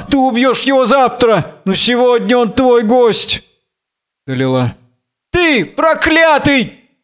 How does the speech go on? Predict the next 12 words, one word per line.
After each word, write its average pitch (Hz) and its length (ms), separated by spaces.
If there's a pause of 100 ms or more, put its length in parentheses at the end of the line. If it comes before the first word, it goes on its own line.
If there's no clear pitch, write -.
(500)
Выхватывает 147 540
короткий 143 440
меч 151 300 (180)
и 147 80
заносит 147 460
для 151 220
удара. 147 420 (300)
Адарам 160 560
борется 170 520
и 160 100
отнимает 156 640
меч. 147 380